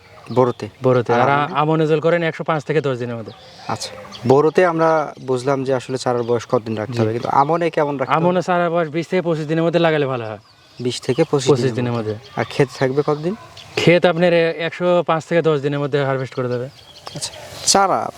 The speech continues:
Speaker 1: আপনার কয়টা করে রোপণ করতে হয়?
Speaker 2: দুটা তিনটা করে দিলে হবে। তিনটা করে দিয়ে লাগাইছিলাম আমি।
Speaker 1: এখন গোছে এসে কতগুলো দাঁড়াইছে?
Speaker 2: গোছে দেখলাম সর্বনিম্ন আঠারোটা, উপরে তেইশ, চব্বিশ এরকম।
Speaker 1: আঠারো?
Speaker 2: আঠারোটা সর্বনিম্ন।
Speaker 1: সর্বনিম্ন?
Speaker 2: সর্ব-, আর উপরে তেইশ, চব্বিশ।
Speaker 1: আচ্ছা, চিনি গুঁড়াতে সাধারণত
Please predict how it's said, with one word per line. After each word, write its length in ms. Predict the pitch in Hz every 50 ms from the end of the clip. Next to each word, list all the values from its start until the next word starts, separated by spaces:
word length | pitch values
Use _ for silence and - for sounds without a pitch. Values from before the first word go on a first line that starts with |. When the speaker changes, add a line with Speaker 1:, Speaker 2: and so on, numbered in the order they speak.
| - - -
Speaker 1:
আপনার 200 | - - 139 139
কয়টা 320 | - 175 185 180 185 165
করে 160 | 151 156 135
রোপণ 260 | 120 117 - 127 113
করতে 280 | 104 110 104 - - -
হয়? 80 | 147 120
Speaker 2:
দুটা 260 | 151 160 160 175 165
তিনটা 220 | 180 175 165 170
করে 140 | 165 160 156
দিলে 200 | 139 139 127 120
হবে। 160 | 113 110 107
তিনটা 300 | - - 160 160 151 151
করে 140 | 135 143 135
দিয়ে 140 | 123 135 135
লাগাইছিলাম 380 | 131 131 127 117 123 117 117
আমি। 180 | 113 110 110 110 - - -
Speaker 1:
এখন 320 | 139 131 - - 160 156 147
গোছে 280 | 147 147 - - 165
এসে 160 | 156 147 165 147
কতগুলো 340 | 160 151 - 156 143 147 151
দাঁড়াইছে? 220 | 147 139 139 147
Speaker 2:
গোছে 220 | 160 160 - 180 170
দেখলাম 340 | 160 180 165 175 175 175 156
সর্বনিম্ন 840 | - - 170 170 165 165 165 165 165 165 165 165 165 160 156 156 139
আঠারোটা, 520 | 139 151 147 170 170 165 170 165 175 175 170
উপরে 300 | 165 143 143 147 147 139
তেইশ, 340 | - 156 156 147 131 -
চব্বিশ 320 | - 156 139 135 139 - 139
এরকম। 220 | 127 131 123 120 113 - - - - - - - -
Speaker 1:
আঠারো? 520 | - 120 117 113 - - 139 135 165 226 294 - - - - - - - -
Speaker 2:
আঠারোটা 460 | - 135 147 - 170 170 170 151 143
সর্বনিম্ন। 420 | 127 - 156 143 143 135 139 165 175
Speaker 1:
সর্বনিম্ন? 460 | 170 180 180 160 156 127 113 104 107 - 131 123 156 160 - - -
Speaker 2:
সর্ব-, 240 | 139 131 131 139
আর 140 | 139 143 143
উপরে 240 | 151 143 143 160 151
তেইশ, 240 | - 175 160 151 -
চব্বিশ। 320 | - 139 120 113 113 107 - - - - - - - - - - - - - - -
Speaker 1:
আচ্ছা, 140 | 139 147
চিনি 360 | 143 - - 220 226 233 240 214
গুঁড়াতে 340 | 190 180 175 170 - 175
সাধারণত 480 | 165 - - 165 160 170 175 165 160